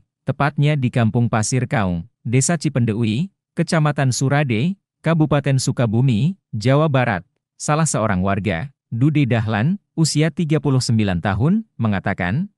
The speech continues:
buaya kembali muncul sudah beberapa hari lalu setelah sebelumnya pada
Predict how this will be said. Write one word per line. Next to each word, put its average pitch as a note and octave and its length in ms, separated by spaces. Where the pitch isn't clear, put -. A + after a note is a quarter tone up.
buaya F3 400
kembali D#3+ 320
muncul D#3 400
sudah C3+ 240
beberapa A2+ 400
hari G#2 320
lalu A2 320
setelah A#2+ 320
sebelumnya A2 560
pada B2 240